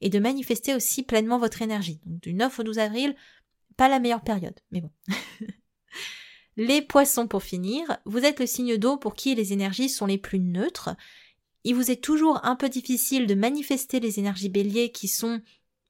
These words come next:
vraiment loin de vos tendances habituelles. Vous ressentirez certainement le passage de Vénus et Mars dans votre signe,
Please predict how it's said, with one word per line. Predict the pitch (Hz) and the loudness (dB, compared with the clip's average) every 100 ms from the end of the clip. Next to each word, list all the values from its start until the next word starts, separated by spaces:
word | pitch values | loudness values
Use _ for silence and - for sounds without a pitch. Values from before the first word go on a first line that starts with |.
| _ | _
vraiment | 202 196 240 294 269 | -4 0 2 4 4
loin | 247 247 247 | 2 0 -2
de | |
vos | 202 | -2
tendances | 196 202 196 202 196 | -2 0 -2 -4 -4
habituelles. | 190 185 - 202 262 208 - - - _ _ | -6 -8 -2 0 0 -2 -6 -20 -20 _ _
Vous | 208 285 | 0 4
ressentirez | 302 269 254 - 240 254 | 4 4 0 0 0 0
certainement | - 208 220 220 233 | 0 0 -2 0 0
le | |
passage | 196 214 220 247 226 | 2 2 4 2 4
de | 196 | 2
Vénus | 180 214 247 247 - | 2 0 0 -2 -2
et | 220 | -2
Mars | 220 240 233 - | 2 2 0 -4
dans | 180 | -4
votre | 185 - | -4 -2
signe, | 226 - 254 240 | 0 2 0 -2